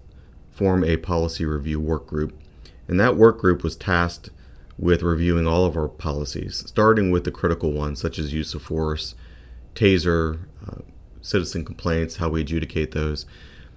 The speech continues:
and to make sure that we were comparing and contrasting those policies against professional police organizations such as the International Association of Chiefs of Police,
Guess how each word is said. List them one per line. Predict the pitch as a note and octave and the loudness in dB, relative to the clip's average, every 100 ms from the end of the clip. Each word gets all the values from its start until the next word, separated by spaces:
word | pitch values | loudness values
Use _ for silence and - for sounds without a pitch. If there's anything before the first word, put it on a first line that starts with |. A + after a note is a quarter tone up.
| - - | -20 -2
and | G#2 F2+ | 0 2
to | G#2 | 4
make | G#2+ A#2+ | 4 4
sure | - G#2+ F#2+ F#2+ | 2 4 4 4
that | E2 D#2+ E2+ | 2 2 2
we | G2+ | 2
were | G2 | 2
comparing | - - F#2 F#2 F#2 | 0 -2 2 2 2
and | E2 - | 0 -2
contrasting | D#2+ - E2+ E2 - D#2 D#2 | -6 -2 0 0 -2 -4 -2
those | D2+ D#2+ D#2 | -2 -2 -2
policies | D2+ D2+ D#2 - D2+ D#2+ | -2 -2 -4 -4 -6 -6
against | D2+ D#2 D#2 - - - - - - | -4 -2 -2 -6 -18 -20 -20 -20 -8
professional | F#2 G2 F2+ F#2 E2 | -2 0 0 0 -2
police | F2+ - | -2 -2
organizations | D#2+ D2 D2 C#2+ D2 - D2 | -4 -4 -4 -2 -4 -4 -8
such | D#2+ - - | -6 -4 -2
as | D2+ C#2+ C#2 | -2 -4 -6
the | E2 | -4
International | D#2 D#2 D#2 - D2 | -2 -2 -4 -4 -8
Association | - D#2 - D2+ D2 D2+ | -6 -6 -4 -4 -4 -8
of | |
Chiefs | - D2+ - | -8 -10 -10
of | |
Police, | - F2 F2+ E2+ | -4 -2 0 -4